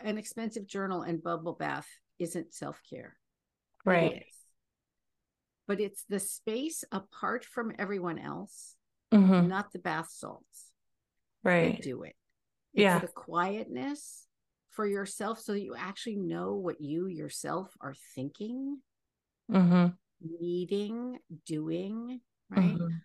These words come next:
Speaker 1: I had a client not long ago, uh, get really, really clear that her husband's insistence that he never, ever do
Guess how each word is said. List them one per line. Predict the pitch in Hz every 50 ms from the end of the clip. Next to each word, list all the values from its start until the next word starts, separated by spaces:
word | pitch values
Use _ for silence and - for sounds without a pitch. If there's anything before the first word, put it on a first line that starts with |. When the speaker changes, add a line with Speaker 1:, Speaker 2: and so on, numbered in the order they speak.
| _ _ -
Speaker 1:
I | 381
had | 415 381
a | -
client | - - - 247 240 233 214 -
not | 202 196 190 -
long | 208 208 208 202
ago, | 185 175 208 202 202 202 202 196 - - -
uh, | 190 180 180 175 - 196
get | 185 208 - -
really, | 208 202 214 220 226 226 226
really | 202 214 208 202 190
clear | - - - 190 196 196 185 185
that | 175 175 165 165
her | 175 - 190 185
husband's | 190 - 208 208 208 - 240 233 240 -
insistence | - 175 165 165 165 - - 180 180 - - - 214 226 240 254 269 - - - - _ _ _ _ _ _ _ -
that | 202 185 180 175 175 175 170 - -
he | - - - 196 175 170 170
never, | 170 165 160 165 165 165 170 190 175 - - _ -
ever | 175 160 170 170 - - 208 202 208 214 208
do | 190 - 185 175